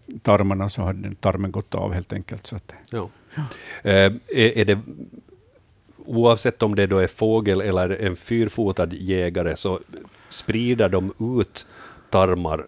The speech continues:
Speaker 2: och liknande på det här sättet? Eh, finns
Speaker 1: Ja.
Speaker 2: det olikheter där?
Speaker 1: Nej, det är så att säga rensar, rensar bukhålan så, så kastas ju tarmarna åt sidan och,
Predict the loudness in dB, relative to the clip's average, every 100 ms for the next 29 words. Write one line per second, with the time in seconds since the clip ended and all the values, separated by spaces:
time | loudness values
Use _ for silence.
0 | _ -4 -2 0 -2 -2 -4 -4 -4 -2
1 | -2 0 0 -2 -2 -4 -4 -8 -8 -10
2 | -6 2 4 6 6 8 8 8 6 6
3 | 2 0 0 -2 -2 -4 -2 4 6 6
4 | 4 2 4 0 4 4 6 6 4 2
5 | 2 2 2 -8 -4 0 0 2 2 2
6 | 0 2 0 0 -2 0 0 0 -4 -10
7 | -10 -6 -6 -6 -10 -12 -12 -10 -2 -2
8 | 0 -4 -2 2 4 4 0 0 -4 -6
9 | -4 -4 -6 -8